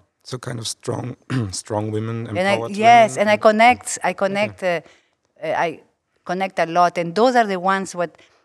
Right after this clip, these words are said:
Speaker 2: every time I, if I am in Africa or, or in India, they are the women that help me out. If there is, I remember in, I was one day in, uh,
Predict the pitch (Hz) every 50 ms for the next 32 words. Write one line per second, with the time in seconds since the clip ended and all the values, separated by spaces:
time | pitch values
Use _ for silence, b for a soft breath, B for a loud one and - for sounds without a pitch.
0 | b - 208 247 269 - 247 233 226 170 160 190 - 196 180 190 196 196 190 180
1 | 170 160 147 - - - 175 233 262 - - 196 180 165 _ - 156 151 151 151
2 | 147 147 147 123 110 135 160 151 151 139 b b b b b b b b b _
3 | _ 170 - _ 208 240 247 233 208 180 175 165 165 170 175 - _ - - 202
4 | 233 240 240 220 214 208 254 262 262 254 214 208 190 196 254 247 233 240 220 220
5 | 226 254 247 185 151 120 _ - 180 170 180 190 185 202 208 196 - - 185 196
6 | 175 127 175 180 208 208 226 247 254 240 233 220 196 190 175 - 170 185 185 202
7 | 202 185 - 185 190 208 220 202 196 208 208 214 202 185 175 175 165 160